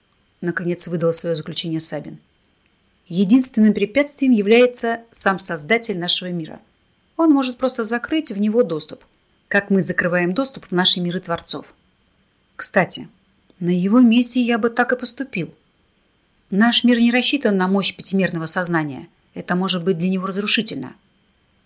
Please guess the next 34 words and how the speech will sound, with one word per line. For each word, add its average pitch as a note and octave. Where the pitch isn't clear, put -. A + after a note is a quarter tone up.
«Тапихрица B3
ведь C4+
тоже C4
не G#3+
остался G3
здесь E3
жить». -
«Ты G3
не G3+
о G#3
том A#3
сейчас G#3+
говоришь», G#3
отмахнулся -
Вертер. -
«Создатель G#3+
ведь G#3+
не A3
бездушная A3+
тварь. E3
Понимает, G#3
что -
без F#3+
Тохи C#4+
нам G3+
кранты. G#3+
И G#3
ему C#4+
без G#3+
нас C4
тоже. E3+
По F3
крайней F#3
мере, G3